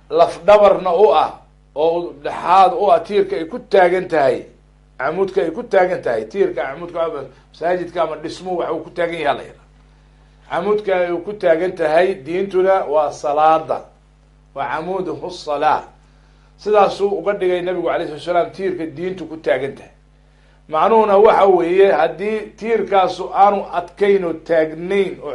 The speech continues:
xoog badnayn, gurigu waa dumaya,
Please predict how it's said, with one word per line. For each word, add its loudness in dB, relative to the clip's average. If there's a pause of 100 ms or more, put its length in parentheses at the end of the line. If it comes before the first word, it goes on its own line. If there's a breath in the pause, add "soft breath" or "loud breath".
xoog 0
badnayn, -4 (960 soft breath)
gurigu -4
waa 6
dumaya, 2